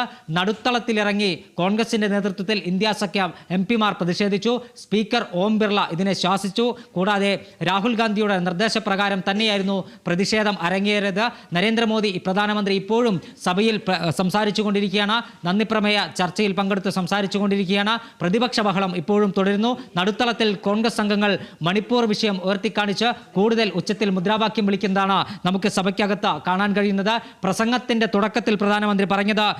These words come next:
മൂന്ന് തവണ ഭരണം നഷ്ടമായത് ചിലർക്ക് സഹിക്കാൻ കഴിയുന്നില്ല എന്ന കോൺഗ്രസിനെ ഉന്നം വെച്ച് കോൺഗ്രസിനെതിരെ അസ്ത്രം ഉപയോഗിച്ചായിരുന്നു രാഹു-, ഏഹ്, പ്രധാനമന്ത്രിയുടെ പ്രസ്ത-, പ്ര-, സംസാരം. നുണപ്രചരണത്തെ ജനം തള്ളിക്കളഞ്ഞു എന്നതിൻ്റെ ഉദാഹരണമാണ് വീണ്ടും തങ്ങൾ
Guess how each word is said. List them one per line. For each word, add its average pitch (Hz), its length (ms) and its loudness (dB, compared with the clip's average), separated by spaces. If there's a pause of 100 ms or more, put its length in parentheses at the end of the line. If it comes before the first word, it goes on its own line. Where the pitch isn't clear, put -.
(180)
മൂന്ന് 214 360 4 (120)
തവണ 214 220 2 (380)
ഭരണം 220 340 2
നഷ്ടമായത് 208 600 0
ചിലർക്ക് 196 400 -2
സഹിക്കാൻ 208 360 0 (100)
കഴിയുന്നില്ല 208 500 0
എന്ന 190 280 0 (260)
കോൺഗ്രസിനെ 220 480 2 (120)
ഉന്നം 208 240 2
വെച്ച് 208 180 0 (140)
കോൺഗ്രസിനെതിരെ 208 580 0 (400)
അസ്ത്രം 220 360 0
ഉപയോഗിച്ചായിരുന്നു 190 720 2
രാഹു-, 180 260 2
ഏഹ്, 175 180 -2
പ്രധാനമന്ത്രിയുടെ 202 720 2 (320)
പ്രസ്ത-, 175 320 0 (100)
പ്ര-, 170 220 2
സംസാരം. 208 360 2 (280)
നുണപ്രചരണത്തെ 226 760 0 (260)
ജനം 196 260 0 (100)
തള്ളിക്കളഞ്ഞു 208 640 0
എന്നതിൻ്റെ 202 340 0 (120)
ഉദാഹരണമാണ് 202 720 2 (300)
വീണ്ടും 214 340 2
തങ്ങൾ 202 240 2